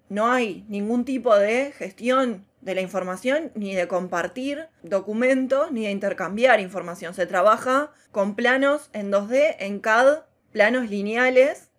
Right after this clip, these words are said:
sin coordinación, totalmente descoordinados, en donde, como te decía, se utilizan dibujos en cad, pero no se comparte la información del modelo.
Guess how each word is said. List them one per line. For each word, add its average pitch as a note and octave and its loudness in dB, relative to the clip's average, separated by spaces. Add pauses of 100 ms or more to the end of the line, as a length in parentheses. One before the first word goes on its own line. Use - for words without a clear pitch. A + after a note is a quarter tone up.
(120)
sin D4 -8
coordinación, A3+ 2
totalmente B3+ 2 (800)
descoordinados, F#3 0
en G#3 -8
donde, B3 0
como G#3+ -6
te F#3+ 2
decía, G#3 2
se G#3 -8
utilizan A3+ -4
dibujos A#3+ -6
en A3+ -6
cad, B3+ 4
pero B3+ 0
no A#3 -4
se B3 -8
comparte F#3+ -4 (300)
la E3+ -12
información E3+ -8
del D#3+ -8
modelo. D#3+ -8